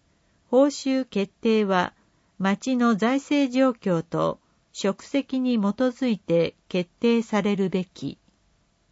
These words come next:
葉山町議会の議員の報酬及び費用弁償等に関する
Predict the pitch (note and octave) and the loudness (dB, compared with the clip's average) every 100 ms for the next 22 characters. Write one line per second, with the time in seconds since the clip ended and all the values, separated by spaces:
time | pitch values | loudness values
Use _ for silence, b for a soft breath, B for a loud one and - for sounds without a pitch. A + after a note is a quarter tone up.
0 | _ _ _ _ _ _ _ _ _ _ | _ _ _ _ _ _ _ _ _ _
1 | _ _ _ G#3 B3+ D4 D4 C#4+ C#4+ - | _ _ _ -2 0 0 0 0 -2 -2
2 | B3+ C4+ - G#3+ G3 F3 E3+ E3 - F3+ | -2 -2 -2 -2 -2 -2 -2 -4 -6 -6
3 | A3+ C4+ B3 G#3 E3 E3 E3+ B3+ C#4 - | -2 0 0 0 -2 -2 0 2 2 0
4 | - A#3 G#3+ - A3 A3 F#3 D#3 F3 - | -4 0 0 0 0 2 0 -4 -6 -8
5 | _ _ _ - C#4 A#3+ F#3 D#3+ - G3 | _ _ _ -2 2 4 2 2 0 0
6 | B3 C4+ - B3 A#3 - A#3+ G3+ F3 E3 | 0 0 -2 -2 -2 -2 0 0 -2 -4
7 | G#3 G#3 A3+ - F3 D#3+ - | -2 -2 -2 -6 -4 -4 -6